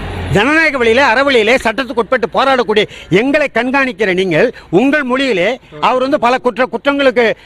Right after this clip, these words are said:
குற்றம் செய்த ஒரு குற்றவாளி என்றால் அவரை கண்காணிக்க வேண்டிய பொறுப்பு யாருக்கு இருக்கு?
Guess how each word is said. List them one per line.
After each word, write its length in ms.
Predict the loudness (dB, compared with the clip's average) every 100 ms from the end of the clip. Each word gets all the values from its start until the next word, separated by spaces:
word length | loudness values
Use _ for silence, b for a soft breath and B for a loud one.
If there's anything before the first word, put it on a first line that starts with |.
| B
குற்றம் 280 | -2 -2 0
செய்த 240 | 0 2
ஒரு 160 | 2 0
குற்றவாளி 420 | -2 0 0 0
என்றால் 320 | -2 -2 -2 B B
அவரை 220 | 0 0
கண்காணிக்க 460 | -2 0 -2 0
வேண்டிய 200 | -2 0
பொறுப்பு 220 | 0 2 2
யாருக்கு 260 | 2 0
இருக்கு? 300 | -2 0 -2